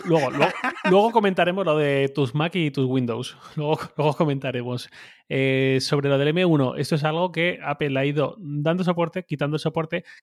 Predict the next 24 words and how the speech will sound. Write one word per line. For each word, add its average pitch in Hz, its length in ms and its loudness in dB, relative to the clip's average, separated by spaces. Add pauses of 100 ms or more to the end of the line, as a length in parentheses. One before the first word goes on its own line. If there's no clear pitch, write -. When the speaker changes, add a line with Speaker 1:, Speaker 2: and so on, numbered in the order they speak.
Speaker 1:
A 160 80 -2
ver, 147 120 4
para 147 140 0
ser 190 140 -2
justos, 196 500 -4
en 143 100 -2
última 139 220 -2
instancia 147 380 -2
es 139 100 -4
el 151 80 -4
desarrollador 131 640 -2
quien 143 320 -4
elige 127 460 -4
si 127 340 -10
acepta 139 300 -6
la 143 80 -6
compatibilidad 131 540 -2
o 127 40 -2
no, 131 120 -2
pero 127 120 0
con 135 120 0
este 143 160 -2
Speaker 2:
Ujú. 180 60 0
Speaker 1:
método 180 360 0